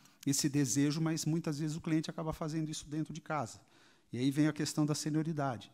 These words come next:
Então, quando a gente começa a, a conectar esses pontos, tem uma conversa boa pra abrir aí com, com, com os clientes, né? Acho que vale a pena. E as outras questões, né? É, é, quarenta por cento pensa que gestão de redes sociais também pode ser internalizado.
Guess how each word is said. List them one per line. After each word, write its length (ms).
Então, 160
quando 180
a 60
gente 160
começa 480
a, 220
a 40
conectar 500
esses 300
pontos, 580
tem 100
uma 100
conversa 480
boa 280
pra 160
abrir 240
aí 100
com, 300
com, 220
com 180
os 140
clientes, 560
né? 160
Acho 160
que 80
vale 200
a 60
pena. 340
E 100
as 140
outras 260
questões, 480
né? 220
É, 320
é, 60
quarenta 360
por 100
cento 320
pensa 360
que 100
gestão 400
de 80
redes 220
sociais 340
também 240
pode 220
ser 100
internalizado. 680